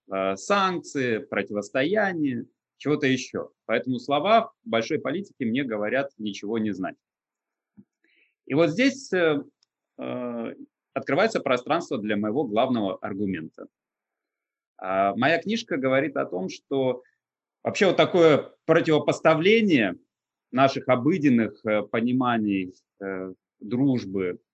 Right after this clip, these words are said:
и того, что происходит в большой политике, это плод такой политической и концептуальной революции,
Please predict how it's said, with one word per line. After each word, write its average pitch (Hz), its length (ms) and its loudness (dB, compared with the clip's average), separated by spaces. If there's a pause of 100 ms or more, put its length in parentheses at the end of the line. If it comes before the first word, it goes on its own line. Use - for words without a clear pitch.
(800)
и 131 220 2
того, 131 260 0
что 135 160 -4
происходит 113 640 -2
в 104 60 -14
большой 117 300 -2
политике, 135 640 -6 (140)
это 147 640 0 (800)
плод 175 560 2 (560)
такой 131 320 -2
политической 135 1040 0
и 156 300 -4
концептуальной 127 920 2
революции, 139 840 0